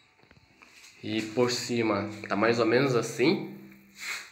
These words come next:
E eu vou mostrar pra vocês também o que eu fiz pra dar esse acabamento de cima aí.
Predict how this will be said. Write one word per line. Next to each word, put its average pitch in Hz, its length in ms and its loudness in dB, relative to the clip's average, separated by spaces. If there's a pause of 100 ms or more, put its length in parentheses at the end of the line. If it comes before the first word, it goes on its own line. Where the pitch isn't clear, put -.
(320)
E 107 60 -4
eu 107 60 -4
vou 123 120 0
mostrar 160 360 2
pra 151 120 0
vocês 120 480 0
também 104 480 0 (1700)
o 107 120 -12
que 110 140 0
eu 165 100 6
fiz 151 640 0 (580)
pra 110 180 4
dar 123 140 6
esse 131 160 -2
acabamento 151 640 2
de 156 100 -10
cima 156 380 -6
aí. - 200 -6